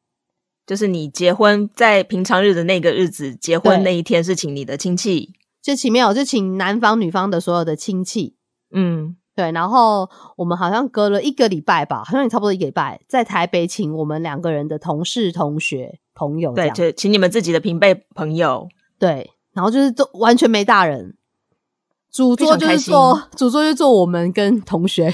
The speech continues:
Speaker 2: 同事。同学说：“我坐主桌。”同学都吓一跳。
Speaker 1: <laughs>
Speaker 2: 反正就很好笑，就想说：“哎。”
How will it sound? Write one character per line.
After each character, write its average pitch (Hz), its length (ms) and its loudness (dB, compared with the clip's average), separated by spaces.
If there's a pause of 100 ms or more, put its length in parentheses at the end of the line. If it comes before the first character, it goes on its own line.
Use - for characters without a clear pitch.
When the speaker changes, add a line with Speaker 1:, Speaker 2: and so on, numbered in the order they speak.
Speaker 2:
同 175 240 -4
事。 - 200 -10
同 226 200 2
学 277 120 2
说 285 160 2 (400)
：“我 247 80 4
坐 427 160 8
主 240 140 0
桌。” 285 420 6 (460)
同 247 160 0
学 254 100 2
都 254 100 4
吓 208 300 2
一 220 60 4
跳。 226 180 0 (420)
Speaker 1:
<laughs> - 380 -6
Speaker 2:
反 247 140 2
正 269 100 2
就 370 220 2
很 233 80 0
好 247 160 0
笑， 220 160 -2
就 392 80 2
想 302 100 0
说 254 140 -2
：“哎。” - 20 4